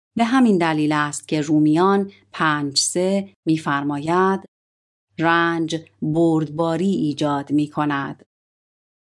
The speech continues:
ما باید به خاطر دشمنان شکرگزار باشیم، زیرا خداوند از آنها استفاده می‌کند تا جان ما را برای جلال خودش مورد استفاده قرار دهد.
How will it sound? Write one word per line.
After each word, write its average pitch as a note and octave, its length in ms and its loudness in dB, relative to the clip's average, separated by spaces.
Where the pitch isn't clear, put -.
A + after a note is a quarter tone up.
ما A3+ 160 6
باید F3+ 520 0
به E3 100 -4
خاطر E3 480 -2
دشمنان D#3 680 0
شکرگزار D#3 880 -2
باشیم، C#3+ 760 -2
زیرا D3+ 280 2
خداوند F3+ 880 0
از D#3+ 200 -4
آنها D#3+ 400 0
استفاده E3+ 680 -4
می‌کند D3+ 640 -2
تا E3+ 160 0
جان G#3 420 2
ما D#3+ 200 2
را D3 360 -2
برای E3 520 0
جلال F#3 560 0
خودش D3+ 720 -4
مورد D#3 440 0
استفاده D#3 680 -4
قرار C#3+ 440 -4
دهد. D3+ 600 -8